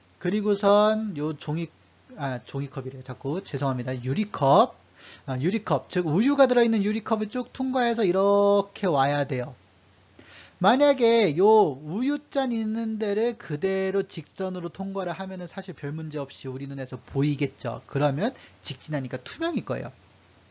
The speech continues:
근데 실제로 그렇습니까? 그렇지 않죠. 자, 그러면 이 안에서 무슨 일이 일어나느냐?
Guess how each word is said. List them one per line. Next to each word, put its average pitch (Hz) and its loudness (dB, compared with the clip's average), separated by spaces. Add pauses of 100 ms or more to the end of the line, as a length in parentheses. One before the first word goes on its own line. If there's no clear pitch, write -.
(600)
근데 160 0
실제로 226 -2
그렇습니까? 135 -6 (580)
그렇지 175 -4
않죠. 151 4
자, 165 -6
그러면 220 -2
이 185 -2
안에서 220 -2
무슨 202 -6
일이 240 -2
일어나느냐? 208 0